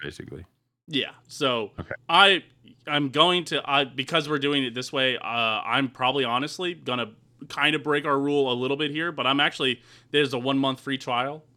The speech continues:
Speaker 2: free trial that you do.
Speaker 1: Mm-hmm.
Speaker 2: So I'm gonna do the one-month free trial and try to remember to stop it after we're done with this. <laughs>
Speaker 1: Put it, put it, the only way I remember to do that is put a,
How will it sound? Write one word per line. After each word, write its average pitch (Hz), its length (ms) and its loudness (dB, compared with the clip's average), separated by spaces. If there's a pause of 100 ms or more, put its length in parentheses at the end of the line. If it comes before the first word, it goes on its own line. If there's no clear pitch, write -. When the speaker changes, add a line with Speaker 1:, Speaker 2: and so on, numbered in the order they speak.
Speaker 2:
free 135 200 -6
trial 135 320 -2
that 139 100 -6
you - 80 2
do. 98 220 0
Speaker 1:
Mm-hmm. - 120 -16
Speaker 2:
So - 140 -4
I'm 135 80 2
gonna 131 140 0
do 123 120 0
the 120 60 -4
one-month 120 360 -4
free 127 140 -8
trial 120 380 0
and 110 180 -8
try 233 580 4
to 180 140 -8
remember 143 520 0 (500)
to 127 340 -2
stop 190 520 2
it 104 160 -4 (100)
after 139 480 -2
we're 120 180 -4
done 127 240 0
with 113 160 -4
this. - 480 -8 (300)
<laughs> - 320 -10
Speaker 1:
Put 127 100 8
it, 113 160 -2
put 127 140 6
it, 95 960 -8
the 113 80 4
only 135 120 4
way 139 120 8
I 135 60 10
remember 127 240 4
to 113 60 2
do 117 180 4
that 113 160 6
is 92 120 -2
put 107 180 -2
a, 87 240 0